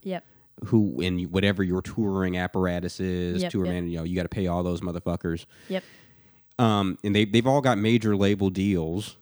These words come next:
Speaker 1: Mm-hmm.
Speaker 2: but, like, it, artists really don't make money on those deals. Like, if you, if, like, a, like, a kick-ass major label de-, deal, you're getting, like, twelve cents on the dollar.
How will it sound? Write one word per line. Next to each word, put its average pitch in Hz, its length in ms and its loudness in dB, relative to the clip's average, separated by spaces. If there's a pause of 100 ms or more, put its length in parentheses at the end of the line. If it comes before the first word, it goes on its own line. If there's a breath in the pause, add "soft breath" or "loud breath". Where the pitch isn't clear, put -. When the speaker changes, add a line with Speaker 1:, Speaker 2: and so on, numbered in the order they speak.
(160)
Speaker 1:
Mm-hmm. 185 280 -6 (140)
Speaker 2:
but, 120 220 0
like, 117 360 0 (760)
it, 95 240 -8 (260)
artists 160 360 4
really 147 300 4
don't 117 400 2
make 113 260 2
money 117 300 2
on 90 180 2
those 85 200 0
deals. 85 380 -4
Like, 87 140 -8
if 107 100 -10
you, 143 180 0
if, 110 60 -4
like, 107 140 -2
a, - 100 -6
like, 107 140 -2
a 92 80 -6
kick-ass 143 520 -2
major 107 460 0
label 98 320 -6
de-, 110 260 0
deal, 110 320 2
you're 101 140 0
getting, 110 180 -2
like, 90 140 -6
twelve 95 340 -4
cents - 280 -6
on 90 120 -6
the 90 60 -6
dollar. 87 420 -6